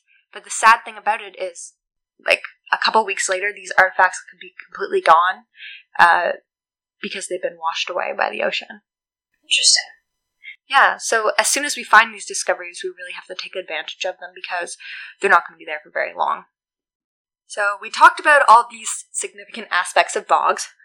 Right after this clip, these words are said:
Speaker 1: but I did wanna get into one study. This study was written by Wu and Roulette in two thousand fourteen. I'll be talking about this paper, and then I want to go into some of the research ongoing at our university at Acadia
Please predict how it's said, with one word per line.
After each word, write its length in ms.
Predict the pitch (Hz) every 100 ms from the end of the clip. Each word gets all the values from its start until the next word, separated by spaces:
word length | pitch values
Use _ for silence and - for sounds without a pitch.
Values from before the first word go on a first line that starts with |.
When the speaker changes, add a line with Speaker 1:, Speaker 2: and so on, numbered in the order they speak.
| _
Speaker 1:
but 100 | 240
I 80 | 233
did 240 | 226 254
wanna 180 | 285 285
get 200 | 254 220
into 260 | 202 208 214
one 260 | 175 170 175
study. 520 | - 170 180 269 - _ _ _ _ _ _ _ -
This 180 | 262 -
study 440 | 262 240 233 -
was 220 | 202 202 196
written 220 | 185 202
by 220 | 185 180 175
Wu 340 | 185 190 202 226 - -
and 340 | 196 190 185 190 190 _ _
Roulette 520 | 196 190 180 185 214 - _ _ _ _ _
in 220 | 196 190 185
two 180 | - 220
thousand 400 | 202 196 196 180
fourteen. 560 | - 185 _ 320 320 311 _ -
I'll 140 | 208 208
be 60 |
talking 280 | 226 269 302
about 120 | 247
this 100 | 226
paper, 340 | - 185 190 -
and 140 | 196 196
then 160 | 208
I 80 | 285
want 200 | 277 262
to 80 | -
go 220 | 202 190
into 320 | 190 190 190 190
some 200 | - 190
of 180 | 185 - _
the 220 | 180 170 _ - - -
research 540 | 269 269 262 247 - -
ongoing 440 | 214 202 202 196 202 190
at 140 | 180 - _
our 200 | 190 208
university 720 | 214 208 202 190 185 - 202 202
at 120 | 185
Acadia 640 | 175 - 196 190 180 233